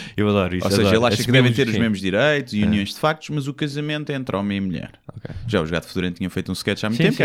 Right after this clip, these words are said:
Speaker 2: era
Speaker 1: sim.
Speaker 2: chamar-lhe aloe vera,
Speaker 1: Sim.
Speaker 2: uma merda
Speaker 1: Sim.
Speaker 2: assim. Ah, vai, vai, vai.
Speaker 1: Não, eu digo, eu costumo dizer que é, é, é, se é questão, é como agora com o fascismo, não é? Não lhe chamem fascismo, isto não é
Speaker 2: Hum.
Speaker 1: fascismo, não sei, como se fosse esse problema. Portanto,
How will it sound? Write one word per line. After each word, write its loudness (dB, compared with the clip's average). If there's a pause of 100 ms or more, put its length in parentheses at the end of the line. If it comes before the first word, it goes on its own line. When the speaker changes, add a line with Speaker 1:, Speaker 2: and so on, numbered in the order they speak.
Speaker 2:
era 0
Speaker 1:
sim. -10
Speaker 2:
chamar-lhe -2
aloe 2
vera, 0
Speaker 1:
Sim. 0
Speaker 2:
uma -2
merda -2
Speaker 1:
Sim. -2
Speaker 2:
assim. -2
Ah, -4
vai, -2
vai, -2
vai. -2
Speaker 1:
Não, 6
eu 8
digo, 4
eu 6
costumo 0
dizer -2
que 0
é, 4
é, -4 (320)
é, -10 (240)
se 2
é 8
questão, 0
é 0
como 2
agora 4
com -2
o 2
fascismo, -2
não -2
é? -6
Não 0
lhe 0
chamem 2
fascismo, 0
isto -4
não -2
é -2
Speaker 2:
Hum. -4
Speaker 1:
fascismo, 2
não -2
sei, -14
como -2
se -8
fosse 0
esse 0
problema. -2
Portanto, -2